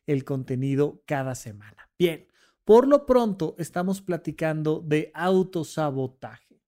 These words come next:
Este autosabotaje que proviene del miedo y que nos impide salir de nuestra zona de confort para protegernos, nos impide angustiarnos y estar llenos de miedo y de muchas cosas. Pero es muy importante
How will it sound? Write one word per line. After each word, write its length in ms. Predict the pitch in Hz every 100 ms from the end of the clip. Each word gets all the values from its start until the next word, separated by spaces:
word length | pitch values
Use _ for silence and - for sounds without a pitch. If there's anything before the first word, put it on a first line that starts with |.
| _ _ _ _ _ _ _ -
Este 300 | 214 220 254
autosabotaje 1000 | 247 196 202 190 165 160 208 214 254 247
que 120 | 202
proviene 480 | 160 156 165 165 156
del 180 | 160
miedo 460 | 190 254 277 277 277
y 100 | 196
que 140 | - 151
nos 180 | 139 147
impide 580 | 139 180 180 180 185 185 _ _
salir 420 | - 139 151 165
de 100 | 156
nuestra 320 | 143 - 135
zona 240 | 143 160 160
de 120 | 151
confort 560 | 170 165 202 214 214 _ _ -
para 400 | 170 180 180 175
protegernos, 1040 | 160 - 131 - 190 185 139 110 - _ _ _
nos 260 | 151 135 151
impide 720 | 135 127 170 175 185 180 175 - _
angustiarnos 960 | 151 147 143 - - 196 185 165 147 127
y 60 |
estar 280 | 127 - 156
llenos 300 | 165 170 156
de 100 | 147
miedo 600 | 139 165 175 160 143 131
y 100 | 127
de 140 | 123 127
muchas 420 | 151 160 170 -
cosas. 400 | 151 127 123 -
Pero 340 | 175 160 151 - _ _
es 180 | 185 180
muy 340 | 196 226 262
importante 840 | 277 277 185 165 - 143 120 117